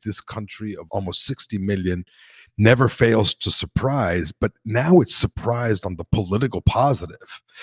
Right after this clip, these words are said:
because the remarkable news is that last December, The Economist just announced that it was going to give Italy the Country of the Year award. So we're gonna talk about that and how Italy, a country which has always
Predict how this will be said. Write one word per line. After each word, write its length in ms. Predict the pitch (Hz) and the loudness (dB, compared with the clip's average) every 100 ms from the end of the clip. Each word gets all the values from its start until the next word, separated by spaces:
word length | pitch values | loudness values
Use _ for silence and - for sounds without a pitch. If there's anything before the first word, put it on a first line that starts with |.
| - - | -12 -6
because 240 | 101 101 | -2 0
the 100 | 110 | 2
remarkable 640 | 92 110 165 214 117 101 | 4 6 6 6 2 -2
news 500 | 101 117 202 254 139 | 0 4 4 4 2
is 140 | 85 82 | -2 -8
that 240 | 90 - | -10 -10
last 420 | 107 113 123 - | -8 -6 -6 -8
December, 460 | - - - 139 92 | -8 -4 -2 -2 -4
The 160 | 80 82 | -8 -10
Economist 760 | - 127 139 117 98 87 - _ _ - _ | -10 -8 -6 -4 -4 -2 -2 _ _ -20 _
just 380 | - 110 - - - | 0 2 0 -4 -4
announced 680 | 104 110 147 170 - - | 0 2 2 0 0 0
that 140 | 113 104 | 0 0
it 160 | 120 113 | 0 2
was 160 | 110 104 | 2 2
going 220 | 117 104 | 0 0
to 120 | 98 | -4
give 600 | 85 110 107 101 98 87 - | -4 0 0 0 -8 -4 4
Italy 440 | 185 147 92 92 | 6 4 -2 -4
the 140 | 95 104 | -4 -2
Country 640 | - - 165 - 147 151 | 0 2 0 0 -2 -2
of 220 | 110 87 | -2 -6
the 100 | 95 | -8
Year 480 | 87 87 123 131 104 | -8 -4 4 4 4
award. 640 | 85 78 85 76 67 - - - _ _ - | 0 -4 -6 -6 -8 -14 -20 -20 _ _ -4
So 200 | - 113 | 4 4
we're 200 | - 139 | 6 4
gonna 100 | 175 | 4
talk 360 | - 175 165 120 | 4 4 4 2
about 300 | 85 80 98 | 0 -4 -4
that 260 | 85 90 | -2 -4
and 140 | 95 87 | -8 -8
how 320 | - 165 160 | 0 0 2
Italy, 400 | 143 123 92 82 | 0 0 -2 -4
a 60 | 80 | -4
country 280 | 127 127 113 | -4 -2 -2
which 140 | 82 | -2
has 120 | 85 | -4
always 540 | 92 117 - 117 - | 2 2 4 0 0